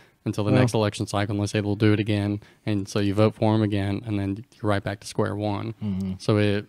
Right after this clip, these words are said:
Speaker 1: you know, it, at some point, yeah, the, the chains are gonna break off, and I think people are gonna really wake up to reality, which is we gotta change this. You know, it can't, the system can't keep going like this, and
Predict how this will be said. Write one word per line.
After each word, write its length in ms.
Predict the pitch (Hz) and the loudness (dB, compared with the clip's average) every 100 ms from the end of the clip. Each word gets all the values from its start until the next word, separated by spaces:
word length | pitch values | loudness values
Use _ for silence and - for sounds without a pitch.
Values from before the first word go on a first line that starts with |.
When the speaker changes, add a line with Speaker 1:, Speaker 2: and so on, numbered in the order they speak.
| _ | _
Speaker 1:
you 80 | - 117 | -6 -4
know, 120 | 101 | -2
it, 200 | 104 104 _ _ - | -4 -6 _ _ -8
at 100 | 107 | -2
some 180 | - 147 | 4 4
point, 280 | - 117 107 | 4 2 4
yeah, 160 | 101 | 2
the, 200 | 98 101 | 0 -2
the 140 | 98 - | -2 -4
chains 260 | - 110 | -2 -2
are 60 | 107 | 0
gonna 140 | 107 98 | -2 0
break 260 | 98 104 | 0 0
off, 320 | 104 98 98 | -2 -2 -4
and 320 | 113 101 98 107 | -4 -4 -4 -6
I 80 | 107 | -8
think 220 | 101 104 | -6 -4
people 220 | - 104 101 | -2 -2 -2
are 40 | |
gonna 180 | 101 101 | -4 -4
really 160 | 101 101 | -2 -2
wake 320 | 101 101 98 | -2 -4 -4
up 240 | 101 101 | -6 -6
to 340 | - 104 98 101 - _ _ _ | -4 -2 -2 -4 -8 _ _ _
reality, 520 | 117 107 113 107 101 | 2 4 4 2 0
which 280 | 98 101 - | -2 -2 0
is 400 | 104 98 98 - _ _ _ _ _ | -2 0 -4 -8 _ _ _ _ _
we 120 | - 113 | 0 2
gotta 240 | 113 104 | 2 -2
change 340 | - 120 113 | 0 0 0
this. 360 | - 110 - - - | -2 -14 -14 -16 -4
You 100 | 117 | -2
know, 80 | 104 | 0
it 160 | 107 | -2
can't, 320 | - 110 107 107 | 0 0 0 -4
the 80 | |
system 340 | 104 123 - 110 | -4 -4 -2 -2
can't 300 | - 113 107 | 0 -2 -2
keep 220 | - 110 | -4 0
going 260 | 110 107 104 | 0 0 -2
like 200 | 104 - | -6 -6
this, 260 | 101 - - | -8 -8 -2
and 460 | 117 107 101 104 | 2 2 0 -6